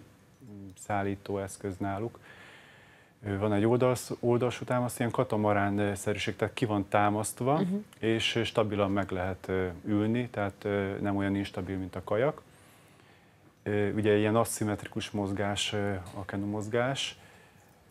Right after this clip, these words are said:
Speaker 1: ö, abban a hajóban, de
Speaker 2: Egy, egy abszolút egyoldalas valóban, igen.
Speaker 1: Igen, igen, de, de, tehát, ö, f-, ö, úgymond, ö, fogyatékkal élve is, ö, tehát, ö, könnyebb, ö, könnyebb benne elvezni, mint mondjuk egy kajakban, ami instabilabb.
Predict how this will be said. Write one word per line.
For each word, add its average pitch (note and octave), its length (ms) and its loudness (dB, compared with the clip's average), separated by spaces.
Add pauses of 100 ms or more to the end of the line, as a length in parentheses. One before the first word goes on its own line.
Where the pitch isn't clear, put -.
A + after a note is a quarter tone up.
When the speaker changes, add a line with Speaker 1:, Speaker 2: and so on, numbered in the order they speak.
(120)
Speaker 1:
ö, G2 300 2
abban G2 260 0
a G2+ 40 2
hajóban, A2+ 600 2
de G#2+ 240 8
Speaker 2:
Egy, G#2+ 140 4
egy F3 200 2
abszolút E3 380 2
egyoldalas E3 540 0
valóban, D#3+ 460 -4
igen. C#3+ 200 0
Speaker 1:
Igen, G2 220 0
igen, G2+ 280 0
de, G#2 280 2 (500)
de, G2+ 500 -2 (1600)
tehát, G#2 240 -2
ö, G#2 120 2
f-, G2+ 300 0 (160)
ö, G#2 180 -2
úgymond, G2+ 460 -2
ö, G2+ 220 0 (520)
fogyatékkal - 580 0
élve G2 280 2
is, G2 240 -6
ö, G2+ 260 2
tehát, - 260 -10
ö, G#2 180 0
könnyebb, G2+ 460 0
ö, G2+ 100 0 (140)
könnyebb G2 500 -2
benne F#2+ 300 0
elvezni, F#2+ 380 -6
mint F#2+ 120 -4
mondjuk F#2+ 220 -4
egy F#2+ 100 -6
kajakban, G2+ 380 0
ami G2 140 -2
instabilabb. G2 520 -4